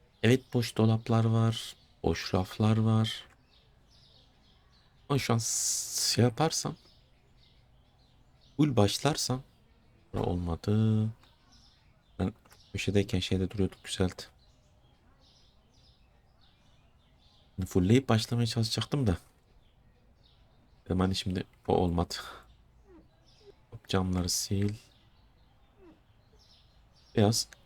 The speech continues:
kazanacağız. Şey yapabilirim. Video dışı büyük güncelleme gelmiyorsa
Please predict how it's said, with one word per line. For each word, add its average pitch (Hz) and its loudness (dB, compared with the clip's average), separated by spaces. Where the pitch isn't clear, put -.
kazanacağız. 98 -2
Şey - 0
yapabilirim. 131 4
Video 101 2
dışı 92 -2
büyük 104 0
güncelleme 98 4
gelmiyorsa 98 2